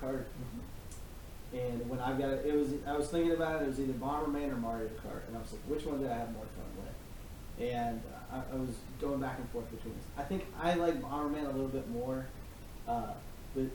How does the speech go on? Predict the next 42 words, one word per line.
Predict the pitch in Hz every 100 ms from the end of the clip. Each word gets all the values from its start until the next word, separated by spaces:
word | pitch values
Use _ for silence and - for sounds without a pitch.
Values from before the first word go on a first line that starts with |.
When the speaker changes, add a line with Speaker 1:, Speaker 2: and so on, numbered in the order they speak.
| - - - - - - -
Speaker 1:
part | 165 165
of |
video | 165 170
gaming | 165 160 156 151
is | 123 - - -
the | 131 113
experience, | - - 180 - - -
right? | 110 117 117
Speaker 2:
Yeah, | -
the | - 165 160
fun, | 160 160
Speaker 1:
And, | 156 143
Speaker 2:
friends. | 139 135 196
Speaker 1:
yeah, | 208 233 190 147 143 127 - - 160
and, | 160 165
and | 165
being | 185
able | 185 170
to |
play | 180 170
with | 165
so | 156 165
many | 175 165
people | 165 160 165 160 156 - - - 131
and | 131 123 120 -
everybody | 151 147 147 147 135
being | 143 139
able | 135 131
to |
just | 117 -
sit | 139
around, | 139 135 127
it, | 110 120
it, | 135 147
it | 135
really | 147 156 147
brings | 135 135
back | 127 123 -
to | 127
what, | 123 117 - - - - -
you | 113
know, | 110